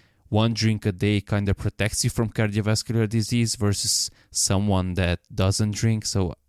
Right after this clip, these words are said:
I even brought up this question to someone that, "Are you seriously suggesting that if I'm not drinking, I am, um, doing a detriment for my cardiovascular health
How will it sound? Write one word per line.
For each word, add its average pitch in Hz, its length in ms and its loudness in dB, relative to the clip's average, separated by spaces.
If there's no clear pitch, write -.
I 107 60 0
even 131 240 2
brought 117 200 2
up 92 140 -2
this 101 160 -2
question 95 360 -2
to - 60 -12
someone 90 340 -2
that, 87 180 -4
"Are 104 120 4
you 135 120 2
seriously 113 480 0
suggesting 98 600 -2
that 95 200 -2
if - 160 -2
I'm 98 240 0
not 101 220 0
drinking, 98 640 -2
I 98 100 0
am, 90 320 -2
um, 90 240 2
doing 110 260 2
a 95 60 2
detriment 101 640 -2
for 104 140 -2
my 90 140 0
cardiovascular 95 920 0
health - 680 -4